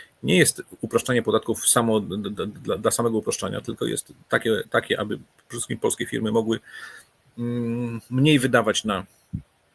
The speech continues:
na, y, obsługę prawną. Y, po drugie, aby nie bały się tego, że przekraczają, y, prawo w jakichś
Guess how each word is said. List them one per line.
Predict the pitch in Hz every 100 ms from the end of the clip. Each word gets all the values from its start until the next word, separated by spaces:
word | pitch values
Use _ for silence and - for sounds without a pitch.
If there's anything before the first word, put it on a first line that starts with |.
| - _ _ - -
na, | 98 95 92 92 95 - 98
y, | 98 95 78 -
obsługę | - - 131 110
prawną. | 104 98 90 95 113 143 -
Y, | 107 104 98 95 -
po |
drugie, | - 123 113 104 - - -
aby | 113
nie | 120
bały | 117 131 123 107
się | 101
tego, | 104 98 95
że | 98
przekraczają, | 92 - - 113 - 107 101 98 -
y, | 98 98 98 95 95 92 92 90 98 -
prawo | 113 101 101
w |
jakichś | 92 - 107 - -